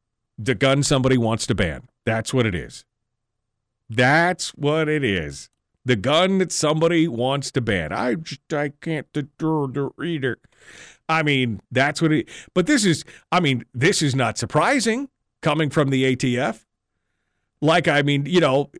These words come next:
i-, if you look up the definition of vacillating inside the dictionary, there'll be a picture of Dettelbach and a s-, and a logo for the A T F. These guys vacillate back and forth faster than, I, I mean, it's, it's just insane. You want to know the latest on this kind of stuff?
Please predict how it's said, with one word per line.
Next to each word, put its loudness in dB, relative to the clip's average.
i-, 0
if 0
you 2
look 2
up 0
the 2
definition 2
of 0
vacillating 2
inside 0
the -2
dictionary, 2
there'll 4
be 0
a 2
picture 0
of 0
Dettelbach 2
and 2
a 4
s-, -2
and 0
a 2
logo 4
for 0
the 0
A 2
T -2
F. 0
These 4
guys 2
vacillate 4
back 2
and -4
forth 2
faster 2
than, -2
I, -4
I -2
mean, 4
it's, 0
it's -2
just -2
insane. 0
You -2
want 2
to -2
know 2
the 2
latest 2
on -2
this -2
kind -2
of -6
stuff? -2